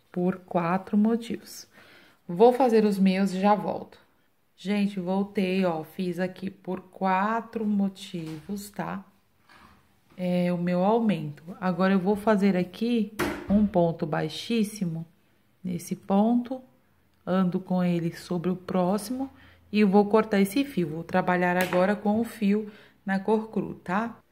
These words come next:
Gente, eu vou dar uma levantada aqui na minha câmera pra vocês verem como que ficou a base. Olha, que linda que ficou. Tá vendo? A base, então, ficou assim.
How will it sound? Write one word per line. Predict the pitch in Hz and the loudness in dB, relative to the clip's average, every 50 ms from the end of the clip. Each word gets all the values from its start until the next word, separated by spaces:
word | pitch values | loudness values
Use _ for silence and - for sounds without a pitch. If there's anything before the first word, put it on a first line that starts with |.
| _ _ _ _ _ _ | _ _ _ _ _ _
Gente, | - - 196 196 190 | -10 -6 -6 -4 -4
eu | 196 160 | -4 -6
vou | 170 180 | -6 -4
dar | 185 190 | -4 0
uma | 196 202 196 | 0 0 0
levantada | 180 170 165 156 160 165 156 151 - 156 156 147 151 | 0 -2 -2 -4 -6 -8 -10 -10 -10 -12 -10 -10 -10
aqui | 147 - - | -12 -12 -14
na | 156 156 | -12 -12
minha | 147 147 147 147 | -10 -10 -12 -12
câmera | - - - 185 170 165 160 165 | -12 -8 -6 -6 -6 -6 -8 -12
pra | 165 - 170 | -10 -8 -8
vocês | 165 160 170 - - 175 160 151 | -8 -8 -10 -10 -12 -12 -12 -12
verem | - 165 156 - | -14 -14 -14 -14
como | - 170 165 160 | -14 -14 -14 -14
que | - - | -14 -14
ficou | 190 190 190 196 185 - 180 | -14 -12 -12 -12 -10 -8 -8
a | 175 | -8
base. | 165 151 - - - - - - - _ _ _ _ _ _ | -8 -8 -10 -12 -12 -14 -16 -20 -20 _ _ _ _ _ _
Olha, | - 180 180 165 - - - 147 - _ _ _ _ _ _ _ _ _ _ _ _ | -12 -10 -8 -8 -8 -10 -14 -18 -20 _ _ _ _ _ _ _ _ _ _ _ _
que | - - 190 190 | -16 -12 -10 -10
linda | 180 185 196 196 190 196 | -10 -6 -4 -4 -4 -4
que | 196 196 - 202 202 | -6 -10 -14 -16 -18
ficou. | 196 196 - 214 196 196 - - - 160 156 147 - _ _ _ _ _ _ - - - - - - - - | -18 -18 -18 -20 -20 -20 -20 -16 -14 -14 -14 -14 -16 _ _ _ _ _ _ -20 -20 -20 -20 -20 -20 -20 -18
Tá | 170 160 | -14 -10
vendo? | 151 165 170 190 208 220 226 247 240 240 - - _ _ _ _ _ _ _ _ _ - _ _ _ _ _ _ _ _ _ _ _ _ _ _ _ _ _ _ _ | -8 -6 -6 -6 -6 -6 -6 -8 -8 -12 -16 -20 _ _ _ _ _ _ _ _ _ -20 _ _ _ _ _ _ _ _ _ _ _ _ _ _ _ _ _ _ _
A | 165 160 | -14 -10
base, | 151 156 151 156 170 175 180 185 | -10 -8 -8 -8 -10 -10 -10 -12
então, | 185 - - 170 165 | -14 -12 -14 -16 -16
ficou | 156 - _ _ - 175 | -16 -20 _ _ -12 -12
assim. | 170 156 156 - - - - 165 160 170 190 202 202 | -10 -10 -10 -14 -16 -14 -12 -12 -10 -6 -8 -8 -8